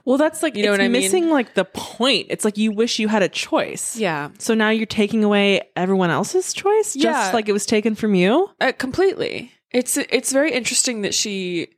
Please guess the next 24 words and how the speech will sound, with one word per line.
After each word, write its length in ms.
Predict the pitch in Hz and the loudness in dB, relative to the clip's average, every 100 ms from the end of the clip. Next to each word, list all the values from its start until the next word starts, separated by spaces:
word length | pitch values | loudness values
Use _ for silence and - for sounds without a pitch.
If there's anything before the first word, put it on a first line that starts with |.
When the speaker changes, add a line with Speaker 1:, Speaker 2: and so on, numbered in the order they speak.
| _ _ _ _ _ _ | _ _ _ _ _ _
Speaker 2:
is 260 | - 208 202 | 0 2 2
not 240 | 202 208 - | 2 2 2
able 300 | 196 190 196 | 2 2 0
to 160 | - | 0
see 480 | 202 - 202 185 180 | -2 -2 -2 -2 0
that, 240 | 170 160 - _ _ _ _ _ _ _ _ _ _ _ _ _ _ _ _ | 2 0 -4 _ _ _ _ _ _ _ _ _ _ _ _ _ _ _ _
that 160 | 220 - | -4 -4
really 480 | 226 302 311 247 196 | 0 2 4 2 0
the 100 | 208 | -4
problem 680 | - 254 240 240 202 185 | -4 0 0 2 0 0
was 680 | 190 220 175 151 151 170 - | 2 2 2 0 -2 -4 -2
that 180 | 190 185 | 0 0
her, 400 | 180 185 180 170 _ _ | 0 2 2 -2 _ _
her 100 | - | -4
control 460 | 269 277 - 226 226 | -2 -2 0 2 2
over 140 | 214 | 2
her 100 | 202 | 0
own 160 | 220 196 | 0 0
body 240 | 196 226 220 | 2 2 2
Speaker 1:
Was 100 | 214 | 2
Speaker 2:
was 100 | 190 | 2
Speaker 1:
taken. 140 | 262 | 2
Speaker 2:
taken 300 | 202 185 170 | 0 -2 -6
away. 480 | 151 135 - - | -6 -6 -8 -10